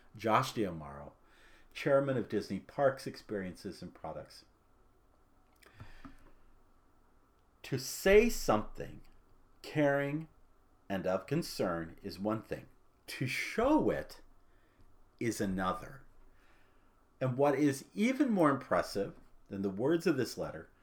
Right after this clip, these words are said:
was the fact that last week Josh was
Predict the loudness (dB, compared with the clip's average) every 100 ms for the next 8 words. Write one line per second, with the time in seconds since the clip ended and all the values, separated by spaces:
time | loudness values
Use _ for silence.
0 | _ -8 -2 0 2 4 2 0 2 4
1 | 4 2 -2 2 2 0 0 0 0 -4
2 | -10 -14 _ _ _ -20 _ _ -2 -2